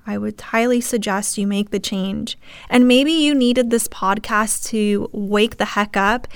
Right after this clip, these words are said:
and say, "What am I doing? If Just Floss It can do it, so can I." You can absolutely do anything you put your mind to. There is a doctor, an office out there that will truly appreciate your presence and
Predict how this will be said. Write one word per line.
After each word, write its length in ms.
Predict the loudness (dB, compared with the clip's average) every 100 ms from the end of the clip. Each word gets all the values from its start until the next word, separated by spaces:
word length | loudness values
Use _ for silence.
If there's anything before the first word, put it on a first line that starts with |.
| -14 0
and 120 | 2
say, 220 | 4 4
"What 300 | 4 2 4
am 120 | 4 4
I 100 | 2
doing? 540 | 2 0 0 -4 -8 -14 -10 -6
If 140 | 4
Just 260 | 4 6 4
Floss 260 | 2 2
It 100 | 0
can 140 | 2 2
do 160 | 4
it, 240 | 4 4 2
so 280 | 4 4
can 200 | 2 0
I." 340 | -2 -4 -8 -10 -16 -20 -20 -20 -2
You 200 | 2 2
can 180 | 2 2 6
absolutely 720 | 6 6 4 6 6 4 2
do 340 | 0 0 0 0
anything 380 | 4 4 4 2
you 80 | 2
put 240 | 0 -4
your 160 | -4 -4
mind 320 | -4 -2 -4
to. 240 | -4 -6 0
There 220 | 6 6
is 160 | 6
a 40 | 2
doctor, 640 | 4 4 4 0 -2 -2 -6 -16 -10
an 120 | -8 0
office 440 | 2 4 2 -2
out 220 | -2 -2 -2
there 200 | -2 -2
that 180 | -4
will 120 | -6 -6
truly 440 | -4 0 2 2
appreciate 680 | 0 -2 -2 0 0 0 -2
your 120 | -6
presence 720 | -4 -2 0 0 -2 -2 -4 -2
and 320 | -2 0